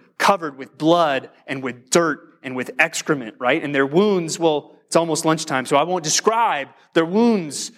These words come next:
to you, but it was bad. It was ugly. And, and as the,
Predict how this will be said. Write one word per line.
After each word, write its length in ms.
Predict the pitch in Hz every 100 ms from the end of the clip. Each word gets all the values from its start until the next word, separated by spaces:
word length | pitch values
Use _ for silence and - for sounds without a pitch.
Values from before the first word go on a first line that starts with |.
| _
to 100 | -
you, 200 | 151 123
but 100 | 165
it 80 | 185
was 100 | 170
bad. 460 | - 208 214 165 151
It 100 | 160
was 260 | 165 160 - _ -
ugly. 460 | 190 220 180 123 - _ _ _ _ _
And, 160 | - 175
and 120 | 170
as 240 | 185 247 190
the, 180 | 185